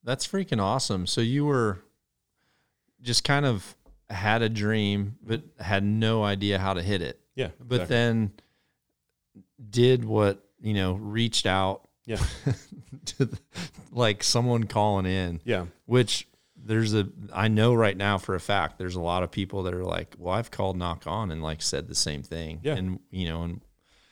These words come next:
Speaker 1: honestly, a lot of times we're like, "Hey, we extend ourselves beyond what we should."
Speaker 2: Yeah, of course.
Speaker 1: With a lot of the, you know, we do a lot of donation stuff. Um, but we're like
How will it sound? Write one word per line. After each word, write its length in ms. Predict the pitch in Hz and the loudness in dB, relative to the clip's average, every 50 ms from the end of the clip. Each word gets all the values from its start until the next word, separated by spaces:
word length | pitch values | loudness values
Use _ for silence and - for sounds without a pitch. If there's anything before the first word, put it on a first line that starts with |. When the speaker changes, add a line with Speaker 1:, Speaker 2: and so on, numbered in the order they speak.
| _ _ _ _ _ _ - | _ _ _ _ _ _ 0
Speaker 1:
honestly, 440 | 101 120 117 110 - - 117 113 110 | 2 4 4 4 2 2 2 2 4
a 80 | 101 | 4
lot 160 | 98 98 101 | 4 4 4
of 60 | 101 - | 2 2
times 280 | 113 101 104 104 98 101 | 2 2 2 2 0 0
we're 100 | 98 98 | 0 0
like, 220 | 95 92 87 - | 0 0 -2 -2
"Hey, 400 | - 101 101 101 98 92 95 - - _ _ _ _ _ _ _ _ _ _ _ _ _ 98 95 | -2 2 4 4 4 4 0 -4 -8 _ _ _ _ _ _ _ _ _ _ _ _ _ -16 -8
we 400 | 101 110 110 113 113 110 110 - | -4 0 0 2 0 0 -2 -4
extend 460 | - 98 - - - - 104 110 110 104 | -6 -6 -4 -4 -2 0 0 0 0 0
ourselves 480 | 101 87 - - 107 101 101 101 95 | 0 0 0 0 0 0 0 0 -2
beyond 480 | 87 92 98 95 87 90 98 107 107 101 | -4 -4 -4 -2 0 0 0 0 0 0
what 200 | 101 98 - 104 | -2 -4 -4 -4
we 180 | 101 98 95 | -4 -4 -2
should." 540 | 87 - - 110 104 104 113 127 139 135 127 | -2 -4 -2 0 2 2 2 2 0 -2 -2
Speaker 2:
Yeah, 120 | 123 104 92 | -2 -2 -2
of 100 | 90 - | -2 -4
course. 200 | - 98 101 107 | -8 -10 -6 -4
Speaker 1:
With 200 | 110 107 - - | -4 -4 -2 -4
a 40 | 107 | -4
lot 300 | 92 92 90 92 98 101 | -2 0 2 2 2 2
of 180 | 98 92 90 | 0 -2 -2
the, 320 | 98 95 92 90 90 85 - - - - | -2 -2 -2 -2 -2 -4 -8 -12 -20 -18
you 180 | - 98 92 87 | -10 -8 -6 -6
know, 100 | 85 87 | -4 -4
we 120 | 90 95 | -6 -6
do 200 | 95 101 95 90 | -4 -4 -4 -2
a 20 | 90 | -2
lot 180 | 87 85 82 85 | 0 0 0 -2
of 80 | 82 | -2
donation 520 | 80 85 85 82 85 85 85 - - 90 90 | -4 -4 -4 -4 -4 -6 -6 -6 -6 -6 -6
stuff. 460 | - - - 87 90 92 - - - _ - - _ _ _ _ _ _ _ _ | -6 -4 -2 -2 -2 -2 -4 -8 -16 _ -20 -20 _ _ _ _ _ _ _ _
Um, 640 | - - 95 95 92 90 87 85 82 80 78 90 90 _ _ _ _ _ _ | -6 -4 -2 0 0 -2 -2 -4 -4 -6 -8 -10 -12 _ _ _ _ _ _
but 220 | 113 107 104 98 95 | -16 -8 -6 -4 -4
we're 160 | 98 98 95 | -2 0 0
like 280 | 90 85 82 82 80 | 0 0 0 -2 -2